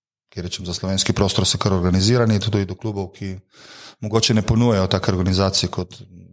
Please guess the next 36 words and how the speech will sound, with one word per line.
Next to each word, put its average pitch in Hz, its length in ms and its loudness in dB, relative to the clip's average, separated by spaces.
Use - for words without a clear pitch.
nogometni 90 460 -12
klub 87 160 -18
Koper 95 400 -2
ali 85 100 -14
pa 87 360 -14
kakšen 101 300 0
drugi. 131 340 2
Zato 113 240 -2
je 135 60 2
zelo 127 180 0
pomembno, 123 440 2
da 107 120 2
ne 117 100 4
glede 113 240 2
na 104 140 2
to, 95 300 -2
če - 160 -2
smo 92 140 -2
se - 120 -4
odločili, 98 320 0
da - 20 2
bomo 95 180 2
nekaj 101 260 0
delali, 104 380 2
da 95 360 0
poskrbimo 110 680 0
za 101 120 0
to, 104 280 -2
da, 92 400 0
jaz 98 220 0
temu 101 180 0
pravim, 101 460 2
ne 110 120 4
upihnemo 104 560 -2
svečke, - 460 -2
no. 95 140 -4